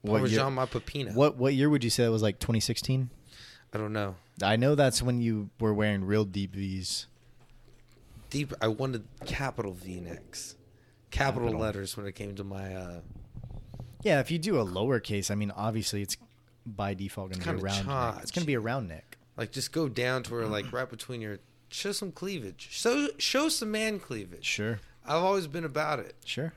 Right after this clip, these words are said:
Speaker 1: Yeah, I agree, man. For as long as I've known you, deep, like, there was a joke with us between a long time ago. V-neck to your belly button, bro.
Speaker 2: Yeah.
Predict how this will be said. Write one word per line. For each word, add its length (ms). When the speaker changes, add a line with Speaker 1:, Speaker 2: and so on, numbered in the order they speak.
Speaker 1:
Yeah, 200
I 120
agree, 300
man. 280
For 80
as 100
long 160
as 80
I've 140
known 220
you, 120
deep, 300
like, 260
there 180
was 100
a 60
joke 300
with 120
us 120
between 600
a 40
long 260
time 180
ago. 200
V-neck 500
to 120
your 120
belly 240
button, 280
bro. 220
Speaker 2:
Yeah. 240